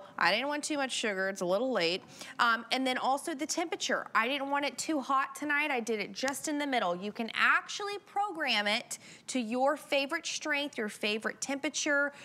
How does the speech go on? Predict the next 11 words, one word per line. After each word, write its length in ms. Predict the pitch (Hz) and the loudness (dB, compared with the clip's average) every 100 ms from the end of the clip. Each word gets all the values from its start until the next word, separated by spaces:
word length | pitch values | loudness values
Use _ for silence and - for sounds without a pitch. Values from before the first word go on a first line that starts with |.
| - - | -16 -4
your 180 | 202 196 | -2 0
best 380 | 202 220 226 - | 0 -2 -2 0
out 240 | 240 254 | 0 0
size, 520 | - 277 269 269 277 - - - | 2 4 6 2 -4 -12 -12 -4
or 100 | 294 | 0
maybe 260 | 302 320 | 0 0
even 380 | 330 330 320 285 | -2 -2 -2 -2
one 200 | 302 294 - | -2 -2 -2
iced 360 | 269 277 - | -2 -2 -10
coffee. 580 | - 254 302 - 277 160 - _ | -2 0 0 -2 -6 -6 -10 _
Guess 320 | 277 302 294 | -2 0 -2